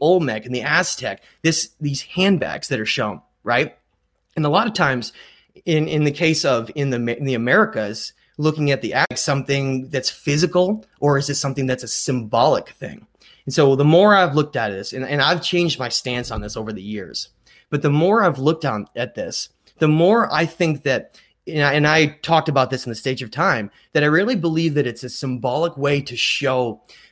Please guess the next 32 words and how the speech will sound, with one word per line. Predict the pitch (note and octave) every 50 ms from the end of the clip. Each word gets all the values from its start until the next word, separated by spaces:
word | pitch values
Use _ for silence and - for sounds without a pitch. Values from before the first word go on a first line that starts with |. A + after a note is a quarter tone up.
| _ _
passing | - - - E3+ F#3+ F#3+ F#3 - A3 F#3+ F3 E3
on | - D3 D3 D3+ D3+ D3
the | C3 C3
tools | - - - - - G3 G3 G3 G3 F3 -
and | B2+ C3+ C3 B2+
knowledge | B2+ A#2+ B2 B2 C3 B2+ G#2+ G#2
necessary | A#2+ B2 B2 - C3 - - - A#2 A2 G#2+ F#2+
to | G#2+
create | - - - B2+ A#2 A#2 A2+
a | A2+ A2
civilization. | - - - G#2+ G2+ G#2 G#2 G2+ G2+ G#2+ G2+ G2+ - - - - _ _ _ _ _ _ _ _ -
And, | E3 D#3 D#3+ D#3+
and | E3 D3 D3+
I | -
th-, | D3 - E3 D#3
think | D3 F#3 F3+ E3+
that's | F#3 D#3+ - C#3
why | C3 C3+ D3 D3 D3+ D3 D3 C#3+
they're | C#3 C3+ C3
showing | B2+ - - E3+ D#3+ D#3 D#3+ D3+ C#3
it, | B2 G#2+ - _ _ -
passing | - - C#3+ D#3 E3 D#3+ - E3 D#3 C3+
this, | A#2+ A#2+ - -
this | - B2 A#2+ -
handbag | - - C3 C3+ C3+ C3 A#2 A#2+ A#2 A2 G#2 G2+ G2+ _ _ - - _ _
to, | - - - _ _ -
to | - D#3
all | D#3+ - D3+ D3+ E3 E3 D#3+ D#3
of | C3
these | C3 C3 B2 -
cultures. | - - F3+ G3 - A#2+ A2+ -
So | - G3 F3+ E3+ E3+ - -